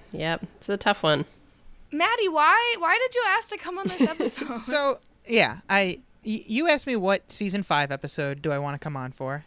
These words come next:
Speaker 3: and I looked at the episodes and I said, you know, the, the last two episodes I've come on for have been very heavy, very, you know, leaving people sad by the end of it. So I kinda wanted to do a funner one this time. I also wanted to do one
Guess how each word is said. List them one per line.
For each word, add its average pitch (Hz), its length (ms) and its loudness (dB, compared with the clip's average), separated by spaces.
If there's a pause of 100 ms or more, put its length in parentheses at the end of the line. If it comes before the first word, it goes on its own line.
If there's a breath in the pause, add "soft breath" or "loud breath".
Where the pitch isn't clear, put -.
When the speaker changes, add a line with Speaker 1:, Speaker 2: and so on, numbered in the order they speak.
(100)
Speaker 3:
and 151 360 -4 (120)
I 165 140 2
looked 175 400 -2
at 226 160 -4
the 196 80 2
episodes 160 460 -2
and 165 100 -2
I 160 80 -2
said, 151 360 -2 (300 loud breath)
you 285 100 -4
know, 277 220 0 (640)
the, 254 240 -4
the 240 100 -6
last 294 240 -2
two 302 60 2
episodes 202 360 2
I've 196 200 0
come 170 180 -4
on 143 220 -4
for 143 400 -2
have 151 280 -4
been 147 380 -4
very 269 220 4
heavy, 151 640 -2
very, 185 300 0
you 175 140 -4
know, 165 240 -2 (320)
leaving 247 320 -2
people 233 240 -4
sad 156 400 -2
by 151 140 0
the 147 140 -4
end 147 120 -4
of 147 100 -4
it. 151 200 -4 (240 loud breath)
So 226 100 -2
I 208 60 4
kinda 330 240 -4
wanted 254 180 0
to 208 60 -8
do 175 380 0 (120)
a 175 160 -2
funner 175 340 -2
one 160 360 -4
this 156 180 -6
time. 156 420 -4
I 175 140 -2
also 233 320 0
wanted 190 420 -4
to 180 100 -6
do 165 200 -2
one 160 320 -4